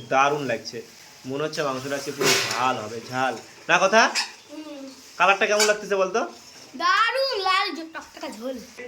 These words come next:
Speaker 1: এত বড় একটা বাটি দেখতে পাচ্ছ, এই বাটিটা কে নিয়ে আসলো বলো তো? এই যে, ইনি। কিসের জন্য নিয়ে আসলি?
Speaker 2: সুমন আমার খাওয়ার জন্য।
Speaker 1: তো দেখো, কষা মাংস খাওয়ার জন্য এখনই অত বড় বাটি নিয়ে চলে আসছে। হ্যাঁ,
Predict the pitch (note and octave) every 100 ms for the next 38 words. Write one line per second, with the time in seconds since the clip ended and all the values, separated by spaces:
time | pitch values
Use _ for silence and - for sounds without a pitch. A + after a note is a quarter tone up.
0 | - - - F#3 F3+ G#3 G#3+ G3+ A3 D#3
1 | D#3 F#3 F#3 F3+ F#3 F3+ F3 F3+ G3+ F#3+
2 | D#3+ D#3 F#3+ F#3 F3 E3 E3 D#3 E3 E3
3 | B3 - - - E3 D#3+ B2 A2 A2 -
4 | F3 D#3 B2 - - - - - F#3+ G#3+
5 | F#3 E3+ D#3+ D3+ C#3+ D3+ D3+ - - -
6 | - D#4 D#4 D#4+ D#4 D#4 D4+ B3+ C4+ C4
7 | C4+ B3 A3 A3 - - - - - D3+
8 | E3+ G3 D#3+ F3 G3 G3 G3+ F#3 F3+ F3
9 | F#3+ G#3 F#3 F#3+ G#3+ G#3 F#3 F#3+ F3+ E3
10 | D#3 D#3+ D3+ C3+ C3 C#3 B2 - - -
11 | - - - - G#3 C#5+ B4 A4+